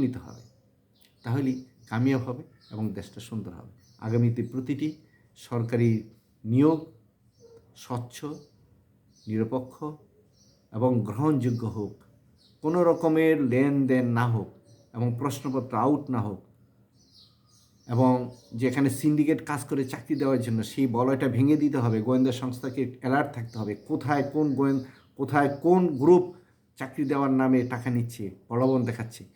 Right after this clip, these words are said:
এগুলি বের করে নিয়ে, অর্থাৎ আগামীতে যাতে চাকরি হয় তার মেধা, যোগ্যতা, প্রজ্ঞা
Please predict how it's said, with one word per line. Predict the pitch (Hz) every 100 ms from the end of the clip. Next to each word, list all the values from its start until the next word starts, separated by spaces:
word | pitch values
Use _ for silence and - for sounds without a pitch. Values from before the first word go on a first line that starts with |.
| _ _
এগুলি | 127 117 120 113
বের | 123 135 135
করে | 143 127
নিয়ে, | 139 151 - - _ _
অর্থাৎ | 117 135 120
আগামীতে | 120 139 139 135
যাতে | 127 117 131 - - _ _ _ _ _ _ -
চাকরি | 123 123 151 120
হয় | 117 120 120
তার | 117 110 107
মেধা, | 110 - 113 110 104
যোগ্যতা, | 117 110 107 110 127 - _ _ _ _ -
প্রজ্ঞা | 117 101